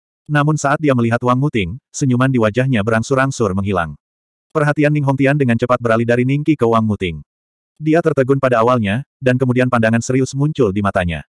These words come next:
Tapi kemudian, tubuh Ning Hongtian bergetar, dan dia memandang Wang Muting dengan tidak percaya. Ekspresi wajahnya berangsur-angsur menjadi sangat jelek, dan matanya menunjukkan sedikit tanda.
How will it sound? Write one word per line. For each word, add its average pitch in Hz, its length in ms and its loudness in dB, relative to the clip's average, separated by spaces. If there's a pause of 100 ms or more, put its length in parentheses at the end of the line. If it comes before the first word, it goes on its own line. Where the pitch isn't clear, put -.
(500)
Tapi 160 240 2
kemudian, 143 560 0 (160)
tubuh 156 240 4
Ning 156 160 0
Hongtian 131 320 0
bergetar, 120 560 0
dan 143 160 2
dia 143 160 2
memandang 107 320 2
Wang 113 240 0
Muting 127 240 0
dengan 127 320 0
tidak 117 160 0
percaya. 90 400 -2 (560)
Ekspresi 147 420 0
wajahnya 131 460 2
berangsur-angsur 120 560 0
menjadi 110 240 0
sangat 123 240 0
jelek, 113 320 0 (160)
dan 123 160 2
matanya 120 320 2
menunjukkan 120 400 0
sedikit 135 400 -4
tanda. 85 320 -2